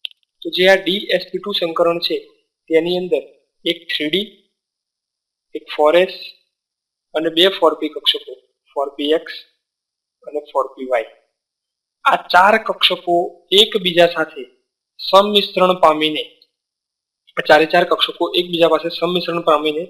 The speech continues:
એક નવા જ પ્રકારની સંકર કક્ષકો ઉત્પન્ન કરે છે, જેને આપણે ડી એસ પી ટુ સંકરણ તરીકે, સંકર કક્ષકો તરીકે ઓળખીએ છીએ. આ જે ચા-, ચારે ચાર કક્ષકો છે, થ્રી ડી, ફોર એસ, ફોર પી એક્સ અને ફોર પી વાય, એ ચારે ચાર કક્ષકોનું મૂલ્ય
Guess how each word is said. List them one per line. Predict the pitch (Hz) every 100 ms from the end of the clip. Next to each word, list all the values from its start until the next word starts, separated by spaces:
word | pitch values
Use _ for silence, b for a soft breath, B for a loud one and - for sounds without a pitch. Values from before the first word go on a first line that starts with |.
| b b _ -
એક | 170
નવા | 151 156
જ | 180 -
પ્રકારની | 170 165
સંકર | 165 160 156 160
કક્ષકો | - - 156 147
ઉત્પન્ન | 147 143
કરે | 143 139
છે, | - - _ _ _ _
જેને | - 147 156
આપણે | 156 156 131 - _ _ -
ડી | 156
એસ | 160 -
પી | 185
ટુ | 180 202
સંકરણ | - 165 151 151 151 156
તરીકે, | 139 - 147 156 - 139
સંકર | 135 147 170
કક્ષકો | 170 - - 160
તરીકે | 156 143 139
ઓળખીએ | 139 131 135 135
છીએ. | 131 - _ _ _ _ -
આ | 156
જે | 175
ચા-, | 170 180 175 -
ચારે | 139 143
ચાર | 175 185
કક્ષકો | 185 160 - 175 170
છે, | 180 135
થ્રી | - 147
ડી, | - 185 - _ -
ફોર | 143 156
એસ, | 160 - _
ફોર | 143
પી | 139 151
એક્સ | 160 -
અને | 143
ફોર | - 139
પી | 139
વાય, | 135 - _ _ _ _ _
એ | 190 190
ચારે | 151 147 185
ચાર | 185 175 196
કક્ષકોનું | 202 170 - 170 165 160 151
મૂલ્ય | 143 135